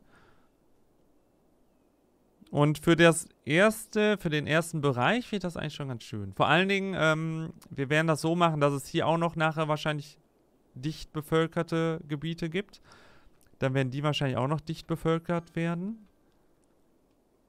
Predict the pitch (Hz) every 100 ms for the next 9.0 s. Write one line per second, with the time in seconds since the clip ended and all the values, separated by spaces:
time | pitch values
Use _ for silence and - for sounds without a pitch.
0 | - 127 113 110 113 127 139 127 120 127
1 | 131 123 117 113 - 120 117 120 127 131
2 | 131 - 123 - 120 - 143 160 160 -
3 | 123 120 131 117 110 110 110 110 110 135
4 | 113 110 117 104 104 104 143 - - -
5 | - _ _ _ - 123 123 151 156 139
6 | 131 117 117 - 165 196 - 202 196 -
7 | 135 156 139 123 131 - 120 120 117 107
8 | 113 156 170 175 175 175 180 220 - _